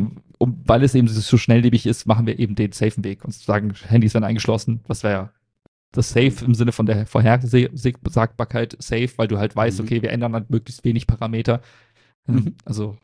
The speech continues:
Speaker 1: wird's wahrscheinlich so wie immer oder so wie es früher. So. Und dann bin
Speaker 2: Ja.
Speaker 1: ich gespannt,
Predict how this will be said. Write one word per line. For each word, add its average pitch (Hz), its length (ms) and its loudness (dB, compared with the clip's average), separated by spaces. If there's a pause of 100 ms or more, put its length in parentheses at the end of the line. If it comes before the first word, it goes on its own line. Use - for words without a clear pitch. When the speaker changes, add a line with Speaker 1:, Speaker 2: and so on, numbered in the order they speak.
(180)
Speaker 1:
wird's - 160 2
wahrscheinlich 113 320 4
so 107 140 2
wie 117 80 -2
immer 95 360 -2
oder 104 200 2
so 104 160 -2
wie 101 80 0
es - 80 -6
früher. 117 400 -6
So. - 140 -20
Und - 60 -20 (440)
dann 104 100 -2
bin 120 60 2
Speaker 2:
Ja. 110 60 2
Speaker 1:
ich - 60 -10
gespannt, 104 300 0